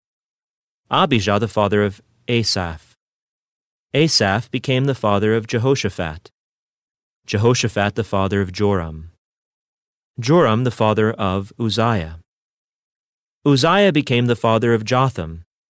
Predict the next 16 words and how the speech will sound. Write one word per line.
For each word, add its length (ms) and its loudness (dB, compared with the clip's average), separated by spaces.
Jotham 460 2
the 80 0
father 340 2
of 140 -2
Ahaz, 720 -2
Ahaz 480 4
the 80 -2
father 420 0
of 140 -8
Hezekiah. 680 -4
Hezekiah 680 0
became 420 -2
the 80 -2
father 400 -2
of 220 -8
Manasseh, 640 -4